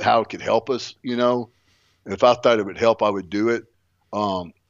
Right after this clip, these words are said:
the only thing it would help, it would stop some of these people doing the fake Sid Vicious out there, you know, 'cause <clears throat>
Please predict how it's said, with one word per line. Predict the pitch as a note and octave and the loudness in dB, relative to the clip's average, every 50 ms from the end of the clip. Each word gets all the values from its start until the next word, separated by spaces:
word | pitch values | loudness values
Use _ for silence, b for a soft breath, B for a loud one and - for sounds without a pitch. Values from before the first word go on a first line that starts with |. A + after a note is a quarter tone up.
| _ _ - | _ _ -2
the | B2+ | 0
only | C#3+ F3+ G#3 F#3 D3+ | 2 2 4 2 2
thing | - D#3+ D3+ C#3 | 4 4 4 4
it | A#2+ | 2
would | G#2+ F#2+ | -2 0
help, | G2+ C3+ C#3 C3+ - | 4 6 6 4 4
it | A#2+ G#2 | 0 -6
would | G2 F#2 | -6 -6
stop | - - A#2+ A2 G#2+ | -4 0 0 0 0
some | - - C3 | -2 -6 -8
of | A#2 | -8
these | G#2+ G2 - | -8 -8 -8
people | - A#2+ A2 G#2 G#2+ | -8 -8 -8 -8 -8
doing | G2 G2 A2 A2 G2+ | -6 -4 -4 -4 -4
the | F2+ D#2+ | -6 -6
fake | - - - G#2+ A2 A2+ - - | -6 -2 2 4 4 2 2 -2
Sid | - - - A#2 G#2 F#2 | -8 -4 -2 -2 -2 0
Vicious | A2 A#2 - - A#2+ G2+ | -2 0 0 0 2 4
out | B2 A#2+ A#2 - | 6 6 6 6
there, | C#3 C3 B2+ B2+ B2 A#2+ - _ _ _ _ _ _ _ _ _ _ - | 4 4 4 4 2 -2 -6 _ _ _ _ _ _ _ _ _ _ -2
you | G#2+ | 0
know, | G#2 F#2+ | 0 2
'cause | - G#2+ G2 F2+ - | 2 2 0 0 2
<clears throat> | - | 2